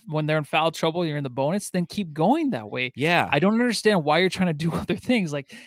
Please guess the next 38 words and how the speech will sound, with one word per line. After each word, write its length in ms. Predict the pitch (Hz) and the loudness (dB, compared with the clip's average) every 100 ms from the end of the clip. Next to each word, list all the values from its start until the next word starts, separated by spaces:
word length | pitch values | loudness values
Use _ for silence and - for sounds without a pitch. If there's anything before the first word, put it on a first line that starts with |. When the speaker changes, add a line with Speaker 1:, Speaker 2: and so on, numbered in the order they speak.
| _ | _
Speaker 1:
you 100 | 165 | -6
don't, 240 | 170 269 220 | 4 4 4
if 100 | 196 | -4
this 180 | 190 233 | -4 -6
game's 260 | - 262 220 | -4 -4 0
not 120 | 214 | 0
about 300 | 170 175 170 156 | 2 2 2 -4
getting 300 | 156 160 147 | -2 -2 -2
Booker 420 | 147 147 156 143 | -4 -4 -4 -4
or 60 | 131 | -4
someone 260 | 156 147 | -4 -4
in 100 | 147 | -6
a 60 | 131 | -8
groove, 460 | 120 123 131 117 101 | -12 -8 -6 -6 -8
right? 200 | 117 127 | -6 -4
Or 220 | 131 123 - - _ | -4 -6 -8 -20 _
Ayton's 380 | 156 170 180 156 | -2 0 -2 -2
not 200 | 156 131 | -2 -2
really 180 | 143 131 | -2 -6
there, 420 | 120 131 147 139 | -4 -2 0 -2
why 200 | 120 147 | -2 -2
try 180 | 151 160 | 0 -6
to 80 | 156 | -6
feed 240 | - 156 | -8 -10
him? 240 | 160 175 131 | -6 -6 -6
He 120 | 143 | -6
didn't 200 | 160 156 | -4 -6
look 120 | - | -10
comfortable 420 | - 139 135 127 | -10 -10 -6 -6
anywhere 300 | 135 165 143 | -2 -2 -4
he 100 | 135 | -4
was 120 | 139 131 | -4 -4
on 100 | 127 | -6
the 80 | 123 | -10
floor. 480 | - 175 131 127 - _ _ | -6 -2 0 -2 -6 _ _
So 240 | - 170 156 _ - | 0 2 2 _ -4
just 320 | 165 147 - | -4 -4 -8
keep 240 | - 208 | -6 -6